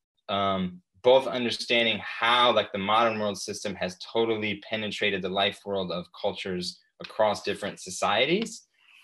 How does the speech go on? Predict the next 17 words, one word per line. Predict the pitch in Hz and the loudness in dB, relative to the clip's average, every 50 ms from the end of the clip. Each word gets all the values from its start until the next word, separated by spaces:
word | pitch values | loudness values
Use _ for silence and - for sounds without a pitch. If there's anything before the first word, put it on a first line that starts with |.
| - - - - | -20 -20 -12 -8
and, | 104 107 104 | -6 -2 -2
like, | 104 101 90 87 - | -2 -2 -2 -4 0
getting | - 123 127 147 156 156 147 | 2 4 4 4 4 4 4
that, | 147 151 160 127 | 4 4 4 4
like, | 120 110 - - | 2 0 0 -2
fully | - - - - 131 131 135 135 123 113 | -8 -8 -2 2 2 2 4 2 0 2
getting | 123 127 131 139 139 147 151 | 2 2 2 2 2 0 2
that, | 151 160 156 - | 0 0 0 0
but | 117 117 117 | 0 2 4
then | 120 117 113 | 4 4 4
also | 98 104 113 127 131 - - 120 113 107 | 4 6 6 6 6 6 4 2 2 2
looking | 107 110 113 113 - 104 95 | 2 0 -2 -2 -4 -8 -6
to | - - 98 | -6 -6 -4
the | 92 95 90 | -4 -2 0
wisdom | 92 117 127 123 - 104 95 92 90 90 - _ _ _ _ _ _ _ - | 0 0 0 0 0 -2 -2 -2 -2 -4 -8 _ _ _ _ _ _ _ -4
of, | 95 92 90 90 87 85 87 - _ _ _ _ _ _ _ _ _ _ _ _ | 0 0 2 0 0 -2 -4 -10 _ _ _ _ _ _ _ _ _ _ _ _
of, | 92 90 87 87 85 85 | -6 -4 -4 -4 -4 -6